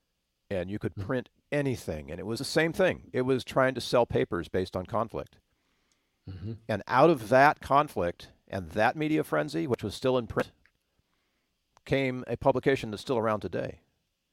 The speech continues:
Speaker 1: and still reporting, like, investigating and reporting the way that it ought to be reported. And I'll leave it up to viewers to be able to figure out what that is, but there's your teaser. So,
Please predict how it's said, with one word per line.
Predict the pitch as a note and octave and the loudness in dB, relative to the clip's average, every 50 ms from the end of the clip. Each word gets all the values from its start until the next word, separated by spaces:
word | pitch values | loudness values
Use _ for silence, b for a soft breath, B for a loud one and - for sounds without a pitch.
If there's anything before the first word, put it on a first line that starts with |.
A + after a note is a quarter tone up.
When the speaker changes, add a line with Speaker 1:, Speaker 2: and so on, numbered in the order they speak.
| _ _ _ _ _ _ _ _ _ _ _ _ _ _ _ _ _ _ _ | _ _ _ _ _ _ _ _ _ _ _ _ _ _ _ _ _ _ _
Speaker 1:
and | - A2+ A2+ | -6 -4 -4
still | G2+ - - - D3+ D#3 C#3+ | -6 -8 0 4 6 6 6
reporting, | C3+ C3 - - C3+ B2+ A#2+ A2+ A2 G#2+ G#2 G#2 - | 6 2 4 4 4 4 4 2 -2 -2 -8 -10 -4
like, | G#2+ G2+ F#2 - _ _ | -2 -2 -2 -2 _ _
investigating | G#2 F#2+ E2+ B2 A#2+ A#2 - - G#2+ A#2 A2 G#2 G2+ G2+ | -8 -2 2 2 2 2 2 -2 0 2 2 2 2 -2
and | G2 | -6
reporting | F#2+ - - A#2+ A2+ G#2+ G2+ F#2+ | -6 -4 0 2 2 2 2 0
the | F#2 | -2
way | G2 G2 G2+ | 0 0 0
that | F2+ F#2+ F#2 | 0 -2 -4
it | - - _ _ | -4 -6 _ _
ought | G2+ G#2+ G#2+ - | 0 0 0 -2
to | - | -4
be | G2 F#2+ | -4 -4
reported. | F#2 F2+ - - A2+ A2 G2 E2+ E2+ | -4 -4 -2 0 0 0 0 0 -4
And | F2+ G#2 | -2 0
I'll | B2 C#3 | 2 4
leave | D#3 F3+ F3 | 4 4 4
it | D3+ | 4
up | D#3+ D3+ - | 4 4 4
to | D3+ | 0
viewers | C3 G#2+ C#3+ D3 C#3 C3 A#2 - | -2 2 4 6 6 6 4 2
to | - B2 | -2 -2
be | - A#2+ | 0 2
able | A2+ G#2+ G#2+ F#2 | 2 2 0 -4
to | - | -2
figure | - A#2+ A2 A2 A2 | -4 -4 0 2 2
out | G2+ G2 | 2 4
what | G2 G2+ F2 | 2 -2 0
that | - G2+ G2 G2 | 0 0 0 2
is, | G#2+ G2 E2 D2+ - | 0 0 0 -4 -4
but | - G2 F2+ | -6 -6 -2
there's | - B2 B2+ A#2 - | 0 -2 -2 0 -2
your | A#2 - | -6 -4
teaser. | - C3 B2 A#2 - F#2+ E2+ F2 | -2 -2 -2 -2 -2 -4 -6 -6
So, | - - - G#2 F#2 F#2+ F#2+ - | -4 -2 0 2 2 2 0 -4